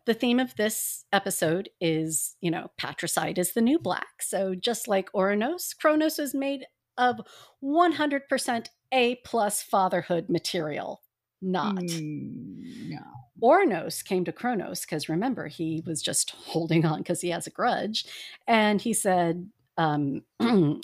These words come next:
Speaker 1: in his now, uh, uh,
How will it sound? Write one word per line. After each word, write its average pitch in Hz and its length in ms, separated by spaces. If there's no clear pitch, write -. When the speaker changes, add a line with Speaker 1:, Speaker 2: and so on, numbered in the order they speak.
Speaker 1:
in 180 120
his 151 340
now, 143 420
uh, - 380
uh, - 280